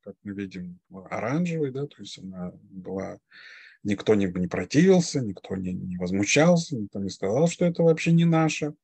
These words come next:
Э, пока еще, да, никто не сказал, что Саадик, он привнес чуждую мудрость, привнес греческую философию и что-то такое. Нет, нет,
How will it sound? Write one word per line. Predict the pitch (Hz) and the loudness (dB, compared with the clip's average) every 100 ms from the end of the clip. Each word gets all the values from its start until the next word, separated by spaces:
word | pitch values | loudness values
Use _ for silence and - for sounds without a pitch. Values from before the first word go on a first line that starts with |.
| _ _ _ _ _ _ - | _ _ _ _ _ _ -12
Э, | 113 107 | -8 -2
пока | - 127 127 | 0 2 4
еще, | 107 104 - 92 | 4 2 -6 -10
да, | 117 151 | -6 -2
никто | 135 - | -2 -4
не | 101 | -10
сказал, | 98 98 120 170 160 | -8 -4 0 2 0
что | - 135 143 139 131 131 | -4 -6 -4 -4 -6 -8
Саадик, | 127 113 113 143 131 | -8 -4 -2 -2 -4
он | 120 131 | -2 -2
привнес | 127 131 117 120 131 | -2 -6 -2 -2 -4
чуждую | - 131 131 131 131 | -6 -10 -6 -6 -4
мудрость, | 110 139 123 117 | -4 -4 -6 -10
привнес | - 110 120 127 | -16 -10 -10 -8
греческую | 110 135 - - - 135 | -8 -8 -10 -12 -10 -8
философию | 123 135 - 131 - 123 120 117 127 127 131 | -6 -6 -4 -6 -6 -10 -10 -10 -12 -14 -16
и | |
что-то | - 123 - | -12 -12 -10
такое. | - - | -10 -6
Нет, | 139 240 233 | -2 -4 -4
нет, | 202 | -6